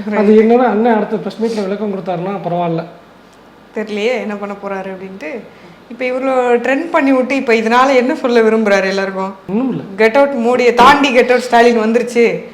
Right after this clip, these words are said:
Speaker 1: அப்படின்னு சொல்றது மூலமாக இப்ப அவருக்கு என்ன கிடைக்க போகுது?
Speaker 2: ஒண்ணும் கிடைக்க போறது இல்ல.
Speaker 1: படத்துல ஒரு "அம்மன் ஜல்லிக்கு பெறாது" அப்படிங்கிற
Speaker 2: ம்.
Speaker 1: மாதிரி தான் இருக்கும். அதுக்கு ஏன் இப்ப போயிட்டு காலங்காத்தால இது மாதிரி போட்டு
Speaker 2: அலாரம் வச்சு
Speaker 1: எதுக்கு?
Speaker 2: எந்திரிச்சு.
Speaker 1: ஆ.
Speaker 2: அட்டென்ஷன் சீக்கிங் தான், வேற வழி கிடையாது.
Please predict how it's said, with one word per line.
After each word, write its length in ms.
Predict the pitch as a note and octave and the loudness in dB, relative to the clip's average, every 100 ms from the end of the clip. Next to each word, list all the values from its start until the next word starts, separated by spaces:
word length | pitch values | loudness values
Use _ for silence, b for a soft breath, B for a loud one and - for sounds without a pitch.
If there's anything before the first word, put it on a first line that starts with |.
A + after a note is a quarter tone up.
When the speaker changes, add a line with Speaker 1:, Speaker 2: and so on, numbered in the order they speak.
| B - | B -10
Speaker 1:
அப்படின்னு 280 | G3 G#3+ C4 | -6 -4 -4
சொல்றது 340 | C4+ A3 A3+ | -2 -4 -2
மூலமாக 460 | A3+ A3 A3 A3+ A3 | -2 -4 -2 -4 -4
இப்ப 200 | G#3 G3 | -8 -8
அவருக்கு 280 | F3 F3 F3+ | -8 -10 -12
என்ன 120 | G3+ | -12
கிடைக்க 260 | G#3+ F3 - | -10 -12 -14
போகுது? 200 | E3+ F3 - - | -16 -16 -16 -6
Speaker 2:
ஒண்ணும் 200 | G3+ D4 | -4 -2
கிடைக்க 320 | A#3 F3 D#3+ | -4 -4 -4
போறது 140 | D3+ C#3+ | -6 -8
இல்ல. 160 | C#3+ G3 - - - | -10 -14 -18 -20 -10
Speaker 1:
படத்துல 240 | G#3+ A3 B3 | -10 -6 -6
ஒரு 180 | A#3 | -4
"அம்மன் 320 | F#3 G3 A#3 A3+ | -4 -2 0 4
ஜல்லிக்கு 340 | A#3+ C4 C4 | 4 2 0
பெறாது" 400 | A#3 A#3+ A#3 A3 | 4 4 4 4
அப்படிங்கிற 320 | G#3+ A3+ A3 | 2 2 2
Speaker 2:
ம். 40 | G#3+ | 2
Speaker 1:
மாதிரி 200 | G#3+ G#3+ | 2 2
தான் 100 | B3+ | 0
இருக்கும். 360 | A3+ G#3+ A#3+ A#3+ B B | 0 -2 -4 -6 B B
அதுக்கு 340 | C#4+ C#4 C4+ | -2 -2 -2
ஏன் 140 | C4+ D4+ | -2 -2
இப்ப 140 | B3+ | -2
போயிட்டு 320 | G#3+ A3+ A3+ | 0 0 0
காலங்காத்தால 640 | A3+ G#3+ G#3 G#3+ G#3 G#3+ A3 | -2 -2 0 -2 -2 0 0
இது 140 | A3+ | 0
மாதிரி 500 | G#3+ G#3 A3 G#3 G3+ G3 G3 F#3+ F#3+ F#3 | -2 -4 -2 -2 -2 -2 -2 -4 -6 -10
போட்டு 460 | - G3+ G3+ G3+ - - G3+ | -8 -8 -6 -8 -8 -12 -2
Speaker 2:
அலாரம் 200 | G#3 G3 | 0 0
வச்சு 220 | F#3 G3+ | 0 -2
Speaker 1:
எதுக்கு? 400 | F#3 F3 F3 F#3+ | -2 -4 -4 -4
Speaker 2:
எந்திரிச்சு. 60 | |
Speaker 1:
ஆ. 100 | G#3+ G3 G3+ - - - - - D#3+ | -2 -4 -8 -14 -20 -20 -20 -20 -6
Speaker 2:
அட்டென்ஷன் 320 | A#3+ A#3 G#3+ | -4 -2 -2
சீக்கிங் 200 | G3+ F#3+ | -4 -6
தான், 200 | F#3 F3 C#3 - - - - - - | -6 -6 -8 -14 -20 -20 -20 -20 -12
வேற 120 | E3+ | -6
வழி 180 | E3+ F#3 | -4 -2
கிடையாது. 280 | G3 D#3+ C3+ | -4 -4 -8